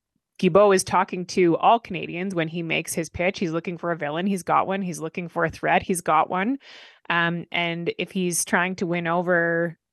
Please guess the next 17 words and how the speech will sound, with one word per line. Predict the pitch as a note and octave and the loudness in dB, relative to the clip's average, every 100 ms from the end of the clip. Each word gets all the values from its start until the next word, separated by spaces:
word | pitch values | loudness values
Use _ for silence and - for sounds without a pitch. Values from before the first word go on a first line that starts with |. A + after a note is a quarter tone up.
| _ | _
you | - | -12
know, | C#3+ E3+ - | -10 -10 -8
Quebec | E3+ F3+ E3 F#3 | 0 2 2 2
or | E3 | 0
other | E3 F3+ | 2 0
jurisdictions, | E3+ E3 D#3+ F3 - F3 | -2 -6 -6 -6 -6 -6
which | E3+ E3+ - - - _ - | -4 -4 -4 -10 -12 _ -6
for | F3+ | 0
most | F3+ G3+ - | 4 2 0
of | - | -8
Canada | - G3 D3+ D3+ | -4 -4 -2 -2
is | D#3 | -2
already | - E3 E3 D#3+ | -2 -2 -2 -4
eighty | - E3 E3+ | -6 -6 -4
percent | - D#3 E3+ D#3+ B2 - - _ _ _ - | -6 -4 -2 -2 -6 -10 -12 _ _ _ -2
non-emitting | D#3+ F3 F3+ E3 E3+ F3 D#3 D#3 D3+ | 4 4 4 0 -2 -2 -4 -10 -6
electricity, | E3+ D#3 - D4 - F3 D#3+ | -2 -2 0 -2 0 0 -2